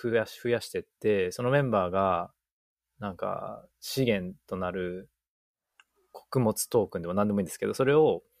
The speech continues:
こう、ハーベストして、刈り取るたびに、課税を、課税とし-、税金として、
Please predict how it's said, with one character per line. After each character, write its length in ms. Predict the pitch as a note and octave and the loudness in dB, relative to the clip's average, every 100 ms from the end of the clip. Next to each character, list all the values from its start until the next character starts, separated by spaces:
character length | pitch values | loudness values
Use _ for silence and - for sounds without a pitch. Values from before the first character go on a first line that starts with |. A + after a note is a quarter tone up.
| _ - _ _ _ _ - | _ -20 _ _ _ _ -12
こ 380 | F#2+ F2 F#2 | -8 -8 -10
う、 20 | - _ | -16 _
ハ 240 | - A#2 G#2+ | -6 -2 -2
ー 20 | |
ベ 100 | G2 | -4
ス 100 | F2 | -10
ト 100 | - | -8
し 100 | G2+ | -8
て、 340 | - G2+ G2 - _ - | -4 -2 -2 -6 _ -8
刈 140 | - | 0
り 100 | A#2+ | 0
取 160 | A2 A#2 | 0 -2
る 20 | |
た 140 | - A#2 | -2 -2
び 140 | C#3+ | -2
に、 320 | B2 G2 F2 _ _ _ _ | -4 -4 -8 _ _ _ _
課 160 | - A#2 | -4 -2
税 600 | A2 A2 G#2+ G#2 - - _ _ _ _ _ - | 2 4 4 0 -4 -12 _ _ _ _ _ -4
を、 340 | C#3 A#2+ F#2 - _ - - | 0 0 -2 -8 _ -20 -4
課 120 | B2 | 0
税 160 | A#2+ | 2
と 100 | A2 | 0
し-、 160 | A#2 - _ | -4 -12 _
税 200 | A#2+ C#3+ | 0 2
金 180 | C#3 C#3 | 2 -4
と 100 | C3 | -6
し 100 | C3 | -6
て、 360 | - C3+ F2+ | -4 -4 -4